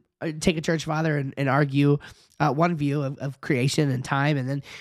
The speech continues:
you can take another church father or, or even the, you know, one person take the same church father and, uh, argue their, um, interpretation of it based on that.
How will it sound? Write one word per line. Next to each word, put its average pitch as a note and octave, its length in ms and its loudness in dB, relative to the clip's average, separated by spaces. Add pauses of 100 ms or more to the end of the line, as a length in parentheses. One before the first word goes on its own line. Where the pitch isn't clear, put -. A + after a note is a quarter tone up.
you E3+ 120 0
can D3+ 120 -4
take D#3+ 100 2
another D#3+ 300 0
church D3 280 -2
father D3 380 2
or, D3+ 160 0
or E3+ 180 4
even F3+ 220 2
the, D#3 140 0 (160)
you G#2 100 -8
know, - 60 -6
one F3 180 0
person E3 260 -2
take D3+ 280 -4
the C#3+ 160 -4
same F#3+ 280 2
church D#3 280 -2
father C#3 320 0
and, C#3+ 140 -2 (500)
uh, E3 60 4
argue D#3 640 0
their, D#3 540 -2 (360)
um, C#3+ 300 -4
interpretation C#3+ 640 2
of C3 140 0
it A#2 60 0
based C3+ 280 0
on B2 100 -4
that. B2+ 300 -2